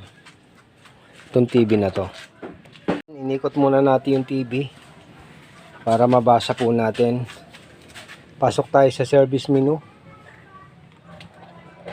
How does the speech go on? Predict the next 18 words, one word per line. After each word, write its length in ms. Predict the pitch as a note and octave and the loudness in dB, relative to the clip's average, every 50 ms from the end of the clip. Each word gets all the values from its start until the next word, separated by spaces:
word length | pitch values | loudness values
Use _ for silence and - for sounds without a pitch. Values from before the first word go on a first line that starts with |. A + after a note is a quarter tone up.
| - - - - - - - - - - - - - - - - - - - - - - - - - - - - - - - - - - - - - _ _ - - - - - - - - - - - | -16 -16 -16 -18 -18 -20 -20 -20 -20 -20 -20 -20 -20 -20 -20 -20 -20 -20 -20 -20 -20 -20 -20 -20 -20 -20 -20 -20 -20 -20 -20 -20 -20 -20 -20 -20 -20 _ _ -20 -20 -20 -20 -20 -20 -20 -20 -20 -20 -10
Ayan. 400 | - A2+ B2 A#2+ A2+ G2+ G2+ F#2+ | -4 -2 -2 -2 -2 -4 -8 -12
So, 320 | - - - C3 C3 C#3 | -8 -4 -2 0 0 0
ito 160 | C#3 C#3 E3 D#3 | 0 0 0 2
po 160 | - F3 E3+ | 4 4 4
yung, 320 | F3+ F3+ F3+ F3 F3 E3+ | 6 6 6 6 6 6
ah, 480 | E3 E3 D#3+ D#3+ D#3+ D#3+ D#3 D#3 D#3 D3 | 6 6 4 4 4 2 2 2 0 0
service 480 | - - E3+ D#3 D3+ D3 D3+ C#3+ - | 0 2 2 2 4 2 -2 -4 -4
mode, 400 | - D3+ D3+ D#3+ E3 E3+ E3+ D#3 D3 - - - - - - _ _ _ - - _ _ - | -2 2 4 4 4 4 2 -2 -8 -16 -20 -20 -20 -20 -20 _ _ _ -20 -20 _ _ 0
factory 400 | D3 C#3 - - D#3 D3 C#3+ B2+ | 0 0 0 -2 -2 -2 0 0
setting 400 | - D3+ C#3+ C#3 - D3+ C#3+ C#3+ | 0 0 0 0 -2 -2 -2 0
ng 240 | C#3 C3+ C3+ C#3+ C3 B2+ B2 B2 | 0 -2 -2 -2 -4 -4 -6 -6
ating 400 | - - C3 B2+ B2+ B2+ B2+ B2+ C3 | -4 -4 -4 -2 -2 -2 -4 -6 -6
T 160 | C3+ B2+ A#2+ A2+ | -8 -8 -6 -2
V. 240 | B2 D3+ D#3 C3+ G2+ - - - - - - - - - - - - - - _ - - - - _ _ - - _ - - - - | 0 0 0 0 -4 -10 -20 -20 -20 -20 -20 -20 -20 -20 -20 -20 -20 -20 -20 _ -20 -20 -20 -20 _ _ -20 -20 _ -20 -20 -6 -2
So, 240 | D#3+ D#3 D#3 D#3 D#3 | 2 2 4 6 6
wala 320 | E3 E3 E3+ F3 E3+ F3 | 6 6 8 8 6 6
po 320 | E3+ - - F3 E3+ E3+ E3 | 4 4 6 6 6 6 6
siyang, 800 | D#3 - - E3+ D#3 D#3 D#3 D#3 D#3 D#3 D#3+ D#3+ E3 E3 D#3 | 4 4 6 8 8 10 10 8 8 6 4 2 -2 -6 -8